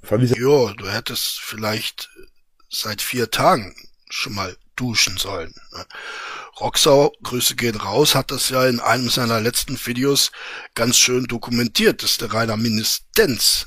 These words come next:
Speaker 2: vier Tage nicht die Dusche gesehen hat, beziehungsweise die Dusche ihn, ne? Jedenfalls nicht direkt unter derselben.
Speaker 1: Dieser Zipfel hier.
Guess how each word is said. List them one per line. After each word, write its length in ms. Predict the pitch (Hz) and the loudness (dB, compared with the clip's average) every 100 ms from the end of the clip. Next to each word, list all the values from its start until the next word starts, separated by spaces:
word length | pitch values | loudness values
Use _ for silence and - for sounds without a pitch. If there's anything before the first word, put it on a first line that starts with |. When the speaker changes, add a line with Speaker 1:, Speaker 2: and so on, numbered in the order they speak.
| - | -8
Speaker 2:
vier 280 | - 143 120 | -6 0 2
Tage 560 | - 120 110 - 98 - | 4 2 2 -2 -12 -8
nicht 480 | 131 127 - - - | -2 0 2 0 -6
die 240 | 110 117 107 | -6 -6 -4
Dusche 440 | 117 - 110 101 _ | -2 0 0 -2 _
gesehen 440 | - 110 113 107 104 | -2 0 0 0 -2
hat, 160 | - | -4
beziehungsweise 680 | - - 120 107 - 110 98 | -4 -2 -2 -2 -6 -6 -8
die 160 | 98 98 | -10 -10
Dusche 300 | 113 101 - | -4 0 0
ihn, 320 | 113 113 92 - - | 0 -4 -6 -16 -16
ne? 200 | 95 98 - - - - - - - - - - _ - | -14 -14 -16 -20 -18 -16 -16 -18 -18 -18 -20 -20 _ -12
Jedenfalls 600 | 120 104 - 110 - 123 | -10 -6 -2 0 0 2
nicht 380 | 123 - - - | 0 0 -4 -8
direkt 580 | 110 117 113 110 - - | -4 -2 -2 -2 -6 -6
unter 520 | - 156 139 120 - - | -4 0 2 2 0 -6
derselben. 560 | - 110 113 101 92 85 _ _ - _ _ - | -2 0 0 -4 -8 -14 _ _ -20 _ _ 2
Speaker 1:
Dieser 200 | 120 95 | 2 4
Zipfel 360 | 190 190 120 | 2 4 0
hier. 260 | 95 95 | 4 2